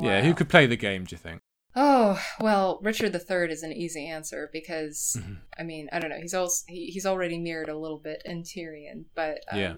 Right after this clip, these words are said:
Speaker 2: I, I think he's even, he, he's even worse than <laughs> Tyrion is.
Speaker 1: <laughs>
Speaker 2: I don't think that Tyrion is gonna achieve those, that level of villainy. But,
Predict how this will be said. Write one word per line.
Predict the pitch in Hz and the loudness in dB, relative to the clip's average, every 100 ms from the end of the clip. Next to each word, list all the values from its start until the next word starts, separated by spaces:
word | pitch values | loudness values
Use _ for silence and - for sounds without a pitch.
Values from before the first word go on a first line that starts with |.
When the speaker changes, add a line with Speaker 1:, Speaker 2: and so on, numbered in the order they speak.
| - | -4
Speaker 2:
I, | - 208 | 2 2
I | - | 2
think | 196 226 | 0 -4
he's | 220 208 180 190 | -4 -4 -4 -6
even, | 180 170 160 - - - - - - - - - - | -6 -8 -10 -16 -20 -20 -20 -20 -20 -20 -20 -20 -20
he, | - 80 - - | -18 -18 -18 -10
he's | 147 - 214 196 | -10 -2 -2 -2
even | 180 165 | -4 -4
worse | 156 - - | -4 -6 -6
than | 170 160 | -6 -6
<laughs> | - - - - - - | -6 -6 -8 -16 -12 0
Tyrion | 202 175 - | 2 2 -2
is. | - - - - 143 | -2 0 2 2 2
Speaker 1:
<laughs> | 208 | 4
Speaker 2:
I | |
don't | 220 247 | 6 4
think | 220 202 | 2 0
that | 185 180 | -2 0
Tyrion | 190 180 165 | -2 -2 -4
is | |
gonna | - 165 | -6 -8
achieve | 156 - 165 - | -8 -6 -8 -6
those, | - 151 - | -8 -8 -4
that | 160 - | -4 -2
level | 160 156 - | -4 -6 -10
of | - | -12
villainy. | - - - - - - - | -12 -12 -12 -18 -20 -20 -6
But, | 175 175 170 - | -2 0 0 -2